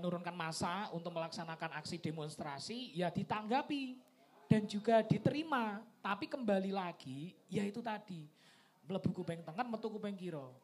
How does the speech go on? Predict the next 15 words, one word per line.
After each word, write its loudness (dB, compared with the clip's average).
Meskipun 0
ibaratnya 0
kita -6
itu -10
tidak -2
boleh 0
lelah 2
dalam 4
mengawal, 0
namun -4
pilihan 0
advokasi -4
kebijakan -8
itu -12
banyak. -8